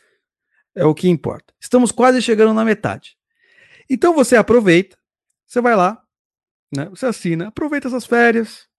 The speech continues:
não é? Não precisa,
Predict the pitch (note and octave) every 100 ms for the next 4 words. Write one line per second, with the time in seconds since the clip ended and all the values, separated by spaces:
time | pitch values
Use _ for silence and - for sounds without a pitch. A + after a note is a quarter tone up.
0 | _ _ _ - D#3 E3+ G3 _ _ _
1 | _ _ _ _ _ _ - F3 A#3 A#3
2 | A3 - - A#3+ G#3 D3 A2